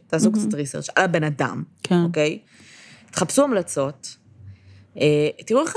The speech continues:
Speaker 1: המקום נראה פיזית.
Speaker 2: כן.
Speaker 1: בסדר? אה, תוודאו שזה לא אישה אחת שהחליטה לפתוח פעוטון, אוקיי? אם אתם מכניסים את הילד שלכם לגן, או ל-, כאילו, אני לא מדברת על גילאים של שלושה חודשים, שזה ליטרלי רק להחזיק אותם.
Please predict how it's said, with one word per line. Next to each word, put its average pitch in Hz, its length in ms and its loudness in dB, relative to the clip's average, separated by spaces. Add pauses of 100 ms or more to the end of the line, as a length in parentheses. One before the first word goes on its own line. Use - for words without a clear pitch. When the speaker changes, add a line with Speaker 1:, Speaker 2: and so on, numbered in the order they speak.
Speaker 1:
המקום 277 240 0
נראה 254 160 0
פיזית. 165 560 -6 (420)
Speaker 2:
כן. 180 220 2 (140)
Speaker 1:
בסדר? 185 320 0 (680)
אה, 165 320 4 (440)
תוודאו 190 380 2 (200)
שזה 202 320 0
לא 302 160 0 (140)
אישה 247 300 0
אחת 240 260 -4
שהחליטה 202 360 -2
לפתוח 170 360 0
פעוטון, 147 480 0 (680)
אוקיי? 240 380 2
אם 254 60 0
אתם 302 140 2
מכניסים 247 260 -2
את 233 40 2
הילד 233 120 2
שלכם 226 180 -2
לגן, 202 560 2
או 165 140 2
ל-, 165 80 2 (580)
כאילו, 180 140 2
אני 165 60 2
לא 185 80 2
מדברת 247 200 2
על 202 80 -6
גילאים 180 240 -2
של 180 80 -10
שלושה 175 220 -4
חודשים, 190 320 0
שזה 170 220 -2
ליטרלי 208 460 2
רק 151 180 -4
להחזיק 139 320 -4
אותם. 185 260 0